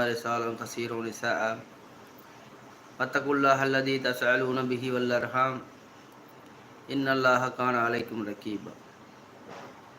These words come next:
يا أيها الذين آمنوا اتقوا الله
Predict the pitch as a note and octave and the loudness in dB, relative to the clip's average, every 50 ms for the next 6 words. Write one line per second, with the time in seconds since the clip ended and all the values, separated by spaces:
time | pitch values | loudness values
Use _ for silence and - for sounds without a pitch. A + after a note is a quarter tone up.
0 | - - - - - - - - - - - - - - - - - - - - | -20 -20 -20 -20 -20 -20 -20 -20 -20 -20 -20 -20 -20 -20 -20 -20 -18 -16 -14 -14
1 | - - - - - - - - - - - - - - - - - - - - | -12 -14 -16 -18 -18 -20 -20 -18 -18 -18 -18 -18 -18 -20 -20 -20 -20 -20 -20 -20
2 | - - - - - - - - - - - - - - - - - - - - | -20 -20 -20 -20 -20 -20 -20 -20 -20 -20 -20 -20 -20 -20 -20 -20 -20 -20 -20 -20
3 | - - - - - - - B2+ B2 B2+ C3 C3 C3+ C#3 C3+ C3+ C3+ C3+ C3+ C3+ | -20 -20 -20 -20 -20 -14 -4 2 4 6 6 6 4 4 4 4 4 4 6 4
4 | C3 C3 C3 C3 C3+ C3 B2+ B2+ C3+ C3+ C#3 C3+ C3 C3+ C3+ C3+ C3 - C3+ C3 | 4 4 4 2 4 4 4 6 6 4 4 2 2 2 0 0 0 -2 -4 -4
5 | C3+ C#3 C3+ C3+ C3+ C3+ C3+ C3+ | -2 -2 -2 2 2 4 6 4